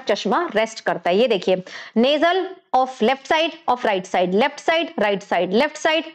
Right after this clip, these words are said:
right side। क्लियर? क्लियर मेरे बच्चों? हाँ जी, नेजल बोन क्लियर हो गई, दो हो गई, चौदह में से दो हो चुकी हैं। नेक्स्ट हम चलते हैं इंफ्रानेजल। इसके अंदर वाली साइड बेटा जी हमें क्या मिलेंगी? इंफ्रानेजल। रुकिए,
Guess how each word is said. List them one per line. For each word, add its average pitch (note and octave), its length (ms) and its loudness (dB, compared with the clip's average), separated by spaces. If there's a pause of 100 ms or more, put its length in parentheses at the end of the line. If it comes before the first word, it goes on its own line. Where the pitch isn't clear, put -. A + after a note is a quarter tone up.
right G#3 260 -2
side। - 180 -4 (140)
क्लियर? D#4 300 2 (760)
क्लियर D#4+ 240 2
मेरे E4 160 2
बच्चों? E4 320 2 (540)
हाँ C4+ 140 0
जी, A#3+ 220 2 (260)
नेजल D4+ 320 4
बोन E4 240 4
क्लियर E4+ 240 4
हो E4+ 80 4
गई, F#4+ 120 4
दो D4+ 220 4
हो C#4 60 4
गई, G#3+ 120 4
चौदह D4+ 260 2
में E4+ 100 0
से F4 100 2
दो D4+ 160 4
हो C#4 80 4
चुकी G3 260 0
हैं। F3 100 2 (420)
नेक्स्ट F#4 340 0
हम F#4+ 140 2
चलते D#4+ 340 2
हैं D#4+ 180 0
इंफ्रानेजल। D4+ 840 2
इसके A#3+ 200 -2
अंदर D#4+ 220 0
वाली E4+ 180 0
साइड D4 260 0
बेटा C#4+ 200 2
जी C#4+ 120 2
हमें C#4 200 0
क्या C#4+ 100 2
मिलेंगी? C4+ 360 2 (380)
इंफ्रानेजल। B3+ 840 2
रुकिए, G3 400 -4